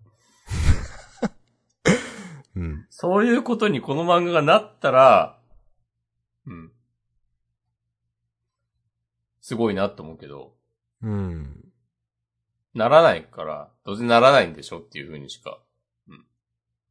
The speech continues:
Speaker 1: まあ、そうですね。
Speaker 2: 思えないわけで。
Speaker 1: だから、そう、そういう雰囲気の中で、その、いわゆるこういうバトルものをやってよく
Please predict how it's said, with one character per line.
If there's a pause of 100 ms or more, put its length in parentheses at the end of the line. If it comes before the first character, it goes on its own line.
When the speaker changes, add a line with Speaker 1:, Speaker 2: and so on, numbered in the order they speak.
(140)
Speaker 1:
ま
あ、
そ
う
で
す
ね。 (160)
Speaker 2:
思
え
な
い
わ
け
で。 (1200)
Speaker 1:
だ
か
ら、 (140)
そ
う、
そ
う
い
う
雰
囲
気
の
中
で、 (640)
そ
の、 (400)
い
わ
ゆ
る
こ
う
い
う
バ
ト
ル
も
の
を
や
っ
て
よ
く